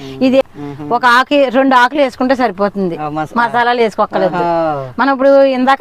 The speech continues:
Speaker 2: చిగురిగా కూర వండానా,
Speaker 1: ఉమ్, అందులో
Speaker 2: దానికి, ఆ, మనం ఎల్లుల్లిపాయ, అల్లం ముద్ద పేస్ట్
Speaker 1: అది
Speaker 2: వేసేసుకుని
Speaker 1: ఇప్పుడు ఎండాకు ఎలాగేస్తాం పలావులో,
Speaker 2: ఆ, అలాగా.
Speaker 1: అలాగా
Speaker 2: అది ఇక
Speaker 1: కూరలో.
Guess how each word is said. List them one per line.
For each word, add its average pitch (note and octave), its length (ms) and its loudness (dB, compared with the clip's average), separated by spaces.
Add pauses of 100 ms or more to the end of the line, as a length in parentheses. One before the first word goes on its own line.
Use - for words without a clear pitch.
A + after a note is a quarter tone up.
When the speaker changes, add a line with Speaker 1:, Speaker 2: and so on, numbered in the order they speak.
(140)
Speaker 2:
చిగురిగా B3 240 2
కూర B3+ 180 0
వండానా, A#3+ 400 0
Speaker 1:
ఉమ్, D#4+ 180 -6
అందులో D#4 220 -4
Speaker 2:
దానికి, B3 580 0 (340)
ఆ, G#3+ 300 2
మనం A3+ 400 2
ఎల్లుల్లిపాయ, B3 600 2
అల్లం A#3 460 0 (100)
ముద్ద A3 440 -4
పేస్ట్ G#3+ 300 0
Speaker 1:
అది A3+ 60 4
Speaker 2:
వేసేసుకుని G#3+ 340 -2
Speaker 1:
ఇప్పుడు F#3 200 0
ఎండాకు G#3+ 420 0
ఎలాగేస్తాం G#3+ 520 0
పలావులో, F#3+ 400 2
Speaker 2:
ఆ, B3+ 320 4
అలాగా. A#3 280 2
Speaker 1:
అలాగా - 220 -4
Speaker 2:
అది C4 200 0
ఇక D4+ 80 -2
Speaker 1:
కూరలో. D#4 400 0